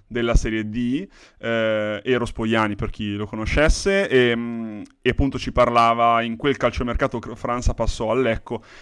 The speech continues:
e ci parlava di quanto appunto l'età nel suo caso non fosse assolutamente importante, infatti poi i numeri da lì in poi s-, sono comunque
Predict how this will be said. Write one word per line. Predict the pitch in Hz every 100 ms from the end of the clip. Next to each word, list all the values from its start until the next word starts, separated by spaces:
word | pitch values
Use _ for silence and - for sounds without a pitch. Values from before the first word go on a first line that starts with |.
| -
e | -
ci | -
parlava | 120 120 123
di | 117
quanto | 127 120 117
appunto | 123 120
l'età | 113 113 123
nel | 117
suo | 110 -
caso | 120
non | 110
fosse | 104 117 -
assolutamente | 113 113 110 113 113
importante, | 113 107 117 113 110 107
infatti | 107 - 104 110
poi | 107
i |
numeri | 110 113 110 -
da | 117
lì | 113 113
in | 113
poi | 113 110
s-, | -
sono | - 117
comunque | 107 110 110 110 104